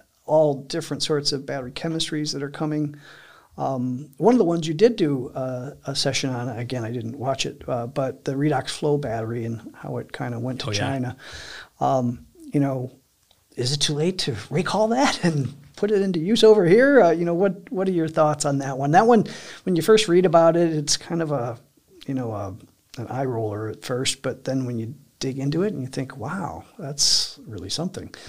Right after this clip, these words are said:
Speaker 1: So w-, what, what were your likes about the redox flow? Um, and, uh,
Speaker 2: Oh, it's
Speaker 1: what should we do with it?
Speaker 2: it, it's very similar to the L F P thing. It's, it's a battery that's incredibly safe. It's very robust. It will last for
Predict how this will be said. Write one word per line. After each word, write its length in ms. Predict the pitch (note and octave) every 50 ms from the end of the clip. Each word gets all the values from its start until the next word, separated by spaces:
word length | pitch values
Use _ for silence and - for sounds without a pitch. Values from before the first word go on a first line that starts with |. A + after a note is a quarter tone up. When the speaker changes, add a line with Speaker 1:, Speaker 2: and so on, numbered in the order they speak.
| - - - - -
Speaker 1:
So 140 | - - F3+
w-, 300 | F#3 F#3+ F3+ G3 - - _ - - - -
what, 300 | C#4 A3 B3+ A#3 - -
what 160 | A3 B3+ A#3+
were 80 | A3 A#3
your 180 | A3+ A3 G3 F3
likes 520 | D#3+ D3+ C#3+ C#3 C#3+ - - - - - - - -
about 380 | D3 C3+ D3 B2+ B2 - -
the 60 | - B2
redox 680 | A#2+ B2 B2 A#2 - - - - - - - D#4+ - -
flow? 400 | - - - - G2 - - _ _ - C#4 G#3+
Um, 440 | D3 C3 A2 G#2+ G#2 G#2+ A2+ - _ _ _
and, 340 | D3+ C3+ C3 B2 A#2 B2 -
uh, 240 | A2 G#2 A2 A#2 - - _ _ -
Speaker 2:
Oh, 120 | C3+ C#3 -
it's 200 | A#2+ G2+ D#2+ -
Speaker 1:
what 140 | C#3+ C#3+
should 80 | - D3
we 60 | B2+
do 120 | A2+ B2+ G#2+
with 140 | F#2+ -
it? 200 | - - - - -
Speaker 2:
it, 120 | D3 D3 - - - - - - - - - - - _ _ _ _ _
it's 280 | E3+ C#3 - - C#3 -
very 240 | D#3 A#2+ C3+ D3 C3+
similar 320 | - - D#3+ C#3 B2+ A2+
to 120 | - -
the 100 | G#2 A2+
L 120 | G#2+ G#2+ A2
F 120 | G2+ - -
P 160 | - A#2 G#2
thing. 220 | - - E2+ E2+
It's, 160 | F2 G#2 - -
it's 160 | C#3 A#2+ -
a 40 | A2+
battery 360 | G2+ F#2+ G#2+ G#2+ A2+ A#2+ A#2
that's 200 | G#2+ A#2 - - - _ _ _ _
incredibly 640 | - A2 G2+ F#2+ - - - - A#2 A2+ A#2+ A#2 A#2
safe. 540 | G#2+ - - A2 G#2 G#2 G2+ - - - - _ -
It's 160 | A2+ F#2+ -
very 360 | - G2+ G2 G2+ G#2 G2+ A2
robust. 640 | G2+ G2+ G#2 G2+ F#2+ F#2+ F#2+ F#2+ - - - - - _ _ _ _ _ _ _ _ _ _
It 40 | B2
will 120 | A#2+ G#2+
last 240 | G#2 G2+ G#2 G#2 -
for 180 | - A2 F2